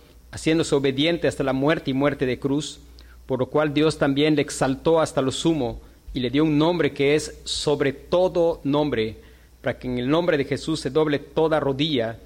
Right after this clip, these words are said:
de los que están en los cielos y en la tierra y debajo de la tierra, y toda lengua confiese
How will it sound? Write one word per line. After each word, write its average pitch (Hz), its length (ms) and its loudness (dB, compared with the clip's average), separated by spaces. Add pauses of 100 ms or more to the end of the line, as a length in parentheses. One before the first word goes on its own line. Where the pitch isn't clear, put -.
(240)
de 131 80 -2
los 127 160 -4
que 135 60 -4
están 160 220 0
en 147 80 0
los 135 120 -2
cielos 156 520 0
y 151 80 -4
en 135 60 -2
la 127 140 -4
tierra 143 360 0
y 135 120 -10
debajo 135 460 -2
de 135 80 0
la 127 140 -2
tierra, 127 440 -2 (440)
y - 60 -18
toda 151 300 0
lengua 143 420 -2
confiese 135 800 -4